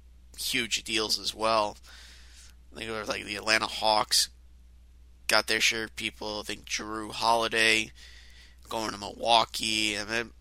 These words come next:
some of these teams are bolstering to make a run for the finals. And I think I think Milwaukee is trying to do whatever they can to get Giannis, uh, a chance to win a title.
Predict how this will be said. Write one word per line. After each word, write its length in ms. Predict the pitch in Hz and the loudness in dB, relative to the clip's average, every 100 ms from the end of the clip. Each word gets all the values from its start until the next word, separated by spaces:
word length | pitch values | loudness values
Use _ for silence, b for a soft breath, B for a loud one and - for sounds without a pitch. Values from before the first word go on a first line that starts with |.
| - | -2
some 240 | - - 170 | 6 8 8
of 60 | |
these 120 | 202 - | 6 4
teams 220 | 139 117 | 4 2
are 80 | 110 | 0
bolstering 640 | 110 110 - - 101 104 | 0 0 0 -2 -4 -6
to 260 | - 95 98 - - | -6 -6 -8 -14 0
make 220 | 113 107 | 2 2
a 40 | 104 | -2
run 260 | 104 104 | -4 -4
for 100 | 92 | -6
the 80 | 98 | -10
finals. 520 | - 104 101 92 - - B B B B - | -4 -2 -2 -4 -10 -10 B B B B -12
And 320 | - 107 107 | -2 2 4
I 60 | 107 | 2
think 320 | - 120 110 - - - - - - - - - - - - - - - - - | 2 0 0 -6 -20 -20 -20 -20 -20 -20 -20 -20 -20 -20 -20 -20 -20 -20 -12 2
I 60 | |
think 160 | 135 143 | 4 4
Milwaukee 760 | 123 117 117 120 - 127 117 107 - | 0 2 4 4 2 0 -2 -4 -14
is 160 | 87 - | -6 -2
trying 220 | - 117 | 2 0
to 80 | 110 | 0
do 120 | 107 | -8
whatever 300 | 98 110 120 | -2 0 2
they 120 | 113 | -2
can 320 | - 113 107 | 0 -2 -2
to 80 | 104 | -4
get 240 | 101 98 - | -6 -8 -2
Giannis, 680 | 110 107 104 104 - - - B B B B B - - | 4 4 4 4 4 4 2 B B B B B -20 -10
uh, 460 | - - - - - - - - - - - - | -2 2 2 0 -6 -16 -20 -20 -20 -20 -20 -8
a 60 | 110 | 4
chance 600 | - 110 107 - - - - - | 6 8 6 6 6 4 -6 -8
to 100 | 113 | -4
win 180 | 110 | -2
a 40 | 101 | -2
title. 420 | - 101 - - | 4 4 4 -2